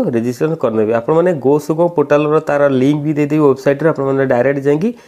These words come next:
କ୍ଲିକ୍ କରି ଆପଣମାନେ ଏଇ ୱେବସାଇଟ୍‌ରେ ପହଞ୍ଚିପାରିବେ। ଦେଖନ୍ତୁ, ଆପଣ କ'ଣ କରିବେ, ଏଇଭଳି, ଆପଣଙ୍କୁ ଏଇଭଳି ଯେତେବେଳେ ଆପଣମାନେ ଓପନ୍ କରିନେବେ ବା କ୍ଲିକ୍ କରିନେବେ, ଆପଣଙ୍କୁ ଏଇଭଳି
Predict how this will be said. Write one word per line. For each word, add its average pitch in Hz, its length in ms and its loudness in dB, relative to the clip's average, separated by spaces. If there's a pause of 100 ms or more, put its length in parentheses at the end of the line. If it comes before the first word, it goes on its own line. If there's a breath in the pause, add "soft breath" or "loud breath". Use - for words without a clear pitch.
(240 loud breath)
କ୍ଲିକ୍ 143 240 0
କରି 156 160 2
ଆପଣମାନେ 143 360 2
ଏଇ 151 260 0
ୱେବସାଇଟ୍‌ରେ 131 420 2
ପହଞ୍ଚିପାରିବେ। 127 500 0
ଦେଖନ୍ତୁ, 160 320 0 (500 loud breath)
ଆପଣ 139 240 -2
କ'ଣ 175 160 2
କରିବେ, 180 240 2
ଏଇଭଳି, 156 360 0
ଆପଣଙ୍କୁ 156 420 0 (240)
ଏଇଭଳି 147 340 2 (260)
ଯେତେବେଳେ 151 320 0
ଆପଣମାନେ 151 360 2
ଓପନ୍ 147 380 2
କରିନେବେ 151 380 0
ବା 156 140 2
କ୍ଲିକ୍ 156 300 -2
କରିନେବେ, 151 340 2
ଆପଣଙ୍କୁ 151 300 0
ଏଇଭଳି 143 320 2